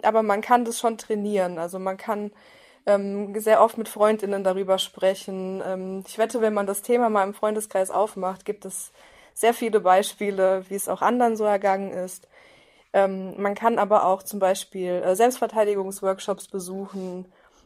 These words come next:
Das ist nicht immer nur körperliches Training, sondern das ist auch sehr viel, ähm, ja, geistiges Training. Also,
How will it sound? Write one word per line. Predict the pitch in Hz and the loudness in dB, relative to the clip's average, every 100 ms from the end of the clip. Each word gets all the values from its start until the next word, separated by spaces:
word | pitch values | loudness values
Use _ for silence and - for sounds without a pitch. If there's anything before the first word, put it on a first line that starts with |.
| - | -6
Das | 190 - | -6 -2
ist | 208 - | -6 -2
nicht | 214 - | -4 -4
immer | 202 214 202 | -2 0 2
nur | 190 | 0
körperliches | 185 240 254 262 233 - 220 - | 2 4 6 2 -2 -6 -10 -8
Training, | - 226 220 202 | -2 0 0 -4
sondern | 190 185 | -4 -6
das | 185 | -8
ist | 202 160 | -8 -8
auch | 185 | -8
sehr | - 202 202 | -2 -2 -2
viel, | - 196 190 190 _ _ _ _ _ | -6 -6 -6 -8 _ _ _ _ _
ähm, | 190 180 180 180 180 180 180 - - - | -4 -4 -4 -10 -10 -12 -14 -20 -20 -4
ja, | 208 185 170 175 - | 2 2 2 -2 4
geistiges | 196 254 - 240 220 - | 6 4 0 -2 -2 -4
Training. | - 220 220 214 208 190 | -4 0 0 0 -2 -4
Also, | 175 180 180 | -6 -4 -6